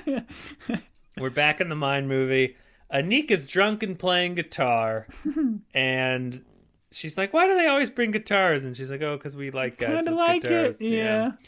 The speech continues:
Speaker 2: And then Anik promptly passes out, shatters the guitar, and throws up, I think.
Speaker 1: Yeah, <laughs> he throws up first, I think, and then passes out. But, like, in this version,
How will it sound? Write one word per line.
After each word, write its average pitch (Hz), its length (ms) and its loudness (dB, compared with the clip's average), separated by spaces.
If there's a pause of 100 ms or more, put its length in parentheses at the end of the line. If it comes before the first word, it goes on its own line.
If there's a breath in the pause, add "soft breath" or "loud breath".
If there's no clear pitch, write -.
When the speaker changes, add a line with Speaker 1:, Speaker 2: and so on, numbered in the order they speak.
(360 soft breath)
Speaker 2:
And 160 180 0
then 202 220 6
Anik 175 360 0
promptly 165 380 2
passes 135 500 0
out, 127 280 2
shatters 127 460 -2
the 123 80 -8
guitar, 120 380 0
and 117 160 -2
throws 139 280 0
up, 196 200 0
I 208 80 2
think. 240 380 -6 (180)
Speaker 1:
Yeah, 247 340 6
<laughs> - 0 -
he 180 160 4
throws 202 360 8
up 208 140 8
first, 185 300 6
I 170 100 6
think, 160 340 0
and 160 80 -2
then 165 100 4
passes 165 400 4
out. 160 160 6
But, 180 140 6
like, 180 260 2
in 175 280 2
this 208 280 4
version, 254 580 2